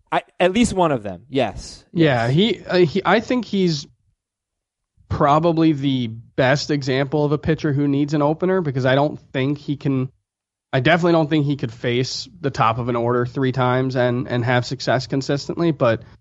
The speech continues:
Speaker 2: the fact that he doesn't have to, I, I think he can, I think he can manage okay in this role. It's just, it's not a high upside role.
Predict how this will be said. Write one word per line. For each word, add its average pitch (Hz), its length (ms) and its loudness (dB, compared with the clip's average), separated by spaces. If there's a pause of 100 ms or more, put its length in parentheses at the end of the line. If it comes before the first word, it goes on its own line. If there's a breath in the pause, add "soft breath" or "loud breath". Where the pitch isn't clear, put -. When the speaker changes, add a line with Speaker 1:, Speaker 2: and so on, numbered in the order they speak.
(260)
Speaker 2:
the 135 80 -2
fact 135 280 0
that 135 60 0
he 127 120 -2
doesn't 113 300 -4
have 110 340 -4
to, 170 360 0 (840)
I, - 140 -6
I 165 100 2
think 214 240 -2
he 208 100 -4
can, 208 380 0 (180)
I 165 100 2
think 208 220 0
he 196 140 0
can 180 180 2
manage 165 460 2 (120)
okay 139 640 2
in 123 180 -2
this 110 260 -6
role. 165 360 4
It's 123 120 -6
just, 120 300 -4 (420)
it's 147 160 0
not 120 220 2
a 113 40 2
high 113 220 0
upside 92 440 -6
role. 60 180 -12